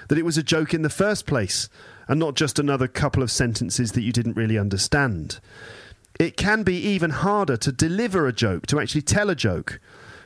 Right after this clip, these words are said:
'Cause you've got to remember the specific words, you've got to get the timing right, you have to emphasize the relevant words correctly using sentence stress and intonation. Oh my God, it is complicated.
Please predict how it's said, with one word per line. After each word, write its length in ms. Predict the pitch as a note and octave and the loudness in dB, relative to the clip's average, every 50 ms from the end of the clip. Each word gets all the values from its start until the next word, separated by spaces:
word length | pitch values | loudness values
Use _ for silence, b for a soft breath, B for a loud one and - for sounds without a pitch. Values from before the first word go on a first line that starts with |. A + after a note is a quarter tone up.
| B B | B B
'Cause 180 | - C#3 C#3 - - - | -2 0 0 -2 -4 -4
you've 180 | - C3+ B2+ | -2 -2 0
got 100 | B2+ C#3+ | 2 2
to 80 | A#2+ A#2+ | 2 2
remember 500 | A#2 A#2 A2+ A#2 C3+ C#3+ D3 C#3+ B2+ C3 | 2 2 2 2 2 2 2 2 0 0
the 100 | A#2 B2 | 0 0
specific 560 | - - - - A2+ - B2+ G#2+ A2 - - | 0 0 0 0 0 0 0 0 -2 -2 0
words, 420 | - C#3 D#3+ E3+ E3 E3 E3 - - | 0 0 2 2 0 -2 -2 -4 -4
you've 100 | G#2+ - | -2 0
got 80 | A2+ | 0
to 80 | G#2 G2+ | 0 0
get 260 | G2 - B2+ - - | 0 0 0 0 0
the 80 | A2 G#2+ | -4 -4
timing 580 | - - - - F3 F3+ F#3 F#3 F3 E3 D#3 | -4 -2 0 0 2 2 2 2 0 0 0
right, 480 | C#3+ D3 D3 D3 D3 C3+ - - - - B B B B B B B | 0 2 2 2 0 -2 -2 -4 -6 -6 B B B B B B B
you 80 | B B2+ | B 0
have 180 | A#2+ C#3 C#3 - | 2 2 0 2
to 120 | - C3+ | 2 2
emphasize 680 | C3+ D3+ D#3 - - D3 - - C#3+ C#3 C#3 C3+ A#2+ - | 2 2 0 0 -2 -2 0 2 2 2 2 0 0 0
the 100 | C#3 B2 | 0 0
relevant 500 | A#2 B2+ C3+ C#3 C3 C3 C#3 C3+ - - | 2 2 2 2 2 0 0 -2 0 0
words 320 | B2+ B2+ B2+ B2+ B2+ - | 0 2 2 0 -2 -4
correctly 580 | - - - C3 A#2+ C#3+ D#3 - - - D3+ D#3 | -4 -2 0 2 2 2 0 -2 -2 -2 -2 0
using 380 | D3+ C3+ A#2 G#2+ G2+ A2+ G#2+ G#2 | 0 0 0 0 0 0 0 0
sentence 500 | - - C#3+ D3 D3+ - D#3 D3 - - | 0 0 0 0 0 0 -2 -4 -4 -4
stress 360 | - - D3 C3+ B2 - - | -2 0 0 0 0 0 0
and 80 | A#2+ | 0
intonation. 720 | B2+ B2+ A#2+ - B2 A2 C3+ E3 F3+ D#3+ - - F3 E3 - B B B B B B B | 0 0 0 0 0 2 2 2 0 0 0 0 0 -2 -2 B B B B B B B
Oh 160 | - G3+ G#3+ | 0 2 2
my 200 | - - D#3+ D#3 | 2 2 0 0
God, 420 | C3 - D3 C#3+ C#3 C#3 B2+ A2 G2+ B B B B B B B B B B | 2 2 2 2 2 0 -2 -4 -6 B B B B B B B B B B
it 140 | - C3+ C3 | 0 0 2
is 160 | C3+ C3 A2 | 2 0 0
complicated. 920 | - - D3 C#3 A#2+ - B2+ A#2 - A2 G2 F2+ - - F2+ D#2+ D#2+ - | 0 0 0 0 0 -2 -2 0 0 0 0 0 -2 -4 -4 -4 -6 -8